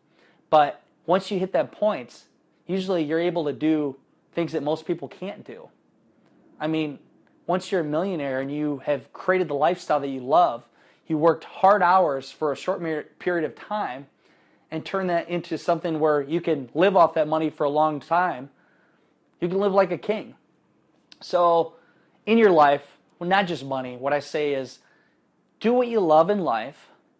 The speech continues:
and create great things.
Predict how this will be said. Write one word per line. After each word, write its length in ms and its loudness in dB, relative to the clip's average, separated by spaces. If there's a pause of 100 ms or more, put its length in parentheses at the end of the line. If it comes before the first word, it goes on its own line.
(260)
and 480 -4 (1200)
create 320 2
great 380 -2
things. 640 -14